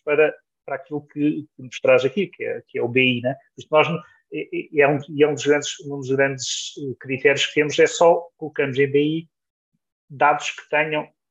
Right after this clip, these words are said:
uma qualidade aceitável ou adequada, às vezes muito boa, ou outras vezes, mas ou conseguimos tratá-lo de forma que ele atinja um nível de qualidade.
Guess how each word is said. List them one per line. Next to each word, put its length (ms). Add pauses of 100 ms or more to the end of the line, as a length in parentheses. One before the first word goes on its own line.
uma 160
qualidade 640 (400)
aceitável 920
ou 140
adequada, 680 (100)
às 140
vezes 180
muito 240
boa, 260
ou 140
outras 240
vezes, 260 (380)
mas 180
ou 220
conseguimos 560
tratá-lo 560
de 60
forma 280
que 160
ele 80
atinja 300
um 80
nível 220
de 40
qualidade. 480